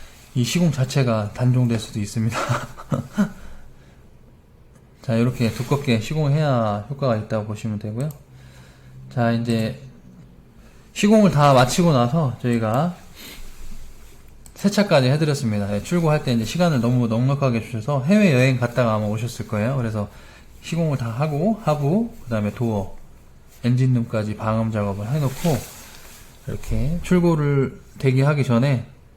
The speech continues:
저희가 뭐 세차를 업으로 하는 곳은 아니지만 세차 시설이 되어 있으니까, 광택하고 코팅 전문이다 보니까, 그래서 깨끗하게 세차해놓고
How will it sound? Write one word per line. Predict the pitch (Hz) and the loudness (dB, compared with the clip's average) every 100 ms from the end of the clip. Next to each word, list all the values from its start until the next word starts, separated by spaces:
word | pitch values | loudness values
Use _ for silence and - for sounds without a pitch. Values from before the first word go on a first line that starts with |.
| - - - - | -20 -20 -10 -4
저희가 | 143 143 | 0 2
뭐 | 127 123 | 2 2
세차를 | 185 190 180 165 151 143 139 135 113 - | 2 4 6 6 6 6 4 4 0 -2
업으로 | 135 143 156 | 0 2 4
하는 | 147 180 180 | 4 6 6
곳은 | 151 139 | 4 4
아니지만 | 123 117 120 117 143 135 | 4 4 2 2 0 0
세차 | 156 - | -4 -2
시설이 | 156 - 165 127 | -4 -2 -2 0
되어 | 117 117 | 0 0
있으니까, | 110 - 120 107 127 131 | -2 -2 -2 -2 -2 -2
광택하고 | 127 123 135 123 107 104 | 0 0 0 -2 -2 -4
코팅 | 139 147 139 117 107 | -6 -2 0 2 0
전문이다 | 113 110 107 104 101 | -2 -2 0 -2 -4
보니까, | 98 95 113 113 110 - - - - - - - | -6 -6 -2 -2 -4 -14 -20 -20 -20 -20 -20 -10
그래서 | 113 107 104 151 | -8 -4 -4 -4
깨끗하게 | 160 165 - 143 127 | -4 -8 -6 -4 -4
세차해놓고 | 156 - 143 156 156 147 - 190 226 233 | -4 -2 -2 0 0 -2 -2 2 2 2